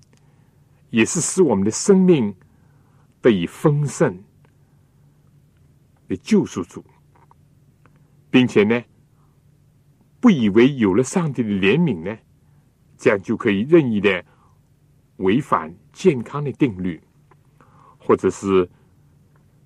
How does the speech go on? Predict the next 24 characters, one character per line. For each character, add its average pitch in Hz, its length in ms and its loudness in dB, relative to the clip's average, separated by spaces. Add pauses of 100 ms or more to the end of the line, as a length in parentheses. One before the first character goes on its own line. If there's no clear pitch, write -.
(380)
忽 - 280 2
略 147 160 2
了 92 180 0
适 - 300 -8
当 127 200 -6
的 98 80 -4
运 156 320 0
动、 98 380 0
休 175 340 -4
息 143 220 -4
和 104 60 -2
营 87 320 -6
养。 123 120 -14 (2250)
而 101 120 0
且 95 200 -2
在 87 360 -4 (380)
最 175 180 0
后 120 140 -4
生 214 320 2
病 180 160 4
的 101 80 0
时 - 140 -10
候 92 100 -8
呢， 85 120 -12